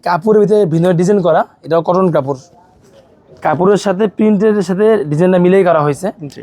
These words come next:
Speaker 1: এটার দাম হচ্ছে, দুটি কালার রয়েছে এর ভিতরে, দাম পাঁচশো পঞ্চাশ টাকা।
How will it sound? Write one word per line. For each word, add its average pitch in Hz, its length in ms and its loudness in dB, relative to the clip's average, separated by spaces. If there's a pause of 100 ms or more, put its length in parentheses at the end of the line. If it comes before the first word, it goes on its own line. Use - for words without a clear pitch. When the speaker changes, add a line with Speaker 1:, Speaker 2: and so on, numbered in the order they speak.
Speaker 1:
এটার 156 140 0
দাম 170 200 0
হচ্ছে, 180 220 -6
দুটি 180 200 2
কালার 185 200 2
রয়েছে 147 160 0
এর 147 80 0
ভিতরে, 165 300 -2 (180)
দাম 170 320 0 (440)
পাঁচশো 180 400 -4
পঞ্চাশ 175 320 -2
টাকা। 127 260 -6